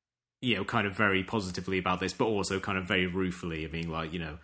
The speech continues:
l-, like, literally, like, you know, the, the, the phrase, "They'll love me when I'm dead," encapsulates so much about what his career was and what his, his life ended up being, which is that he was a guy who was so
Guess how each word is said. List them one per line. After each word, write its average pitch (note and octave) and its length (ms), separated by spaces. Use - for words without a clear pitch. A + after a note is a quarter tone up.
l-, C#2+ 160
like, A2 180
literally, G2 320
like, E2+ 280
you G2+ 80
know, E2 160
the, F#2+ 160
the, F#2+ 160
the F#2 180
phrase, F2+ 400
"They'll F#2 120
love F2+ 180
me F2+ 100
when F2 140
I'm F2 140
dead," F2 240
encapsulates F2+ 680
so F2+ 240
much E2 540
about F#2 380
what F2+ 200
his F#2 260
career F#2 400
was E2 580
and F#2+ 140
what F#2 200
his, F#2+ 300
his G#2 220
life F#2+ 340
ended E2+ 260
up D#2+ 120
being, E2+ 460
which F2 180
is F2 140
that E2 140
he F#2 140
was F2 140
a F#2+ 60
guy F2 500
who G#2 160
was F2+ 240
so F2+ 720